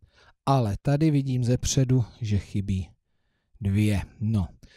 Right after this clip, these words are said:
takže kolik celkem doplníme? Jeden, dva, tři, čtyři, pět, šest, osm, deset.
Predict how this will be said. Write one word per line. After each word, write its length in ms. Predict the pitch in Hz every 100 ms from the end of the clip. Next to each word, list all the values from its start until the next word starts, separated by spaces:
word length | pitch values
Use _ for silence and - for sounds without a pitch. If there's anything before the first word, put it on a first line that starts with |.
| - -
takže 300 | 139 135 147
kolik 360 | - 147 156
celkem 460 | - 143 131 - 156
doplníme? 580 | 135 - 170 170 151 135
Jeden, 320 | 151 123 117
dva, 260 | 123 147
tři, 320 | 160 - 139 135
čtyři, 360 | - 139 135
pět, 300 | - 98 92
šest, 640 | - - 160 170 170 - - - -
osm, 520 | - 110 - 120 117 104
deset. 540 | 101 - - 85